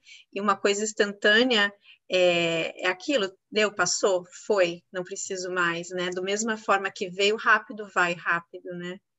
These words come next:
E é, isso é bem, é bem interessante mesmo. Ahn, Bruna, conta um pouquinho pra nós sobre o teu currículo Primeiros Passos, a gente quer saber.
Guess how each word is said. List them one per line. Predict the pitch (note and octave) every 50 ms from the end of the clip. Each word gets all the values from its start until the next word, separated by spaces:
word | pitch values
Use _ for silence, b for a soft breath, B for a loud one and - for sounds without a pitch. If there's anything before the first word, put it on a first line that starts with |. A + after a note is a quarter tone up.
| _ _ _ _ _ _ _ _ _ _ _
E | F#3 F3+ F3+ F3 F3 F3 E3+ -
é, | F3+ F3+
isso | F3 F3 - F#3+
é |
bem, | F#3 F#3 F3+ F3+ F3+
é | E3+
bem | F3 F3+ F3+
interessante | F3+ F3+ G3 F#3 G3 G3+ - - - F#3 F3+ F3+ - - A3
mesmo. | G3+ F#3 F3 F3 E3+ E3+ F3+ F3 E3+ F3 - _ _ _ B B B B B B B B _ -
Ahn, | G3+ F#3+ F#3+ F#3+ F#3+ F#3 F#3 F#3+ F#3 F#3 - - _ _ - - - b b b b b b _ _ _
Bruna, | A#3 A#3+ C4+ D4 C4 -
conta | - - C#4 C4+ - - - -
um | -
pouquinho | - C5+ - - F4 C#4+ C#4+ C#4+
pra | C#4+ C#4+ C4
nós | A#3+ G#3+ G3 F3+ F#3 G#3
sobre | - - G#3+ F#3+ F#3 G3+
o | G3+
teu | - G3+ G3
currículo | - _ G#3 G3+ G3 G3+ G3 G3+ - G3 F#3
Primeiros | - G#3 F#3 F3+ E3+ F3 - -
Passos, | - F#3 D#3+ D#3 D#3 - - F3+ E3+
a | E3+
gente | E3+ F3 F3 F3 -
quer | - F#3 -
saber. | - A3 G#3+ A3+ G3+ -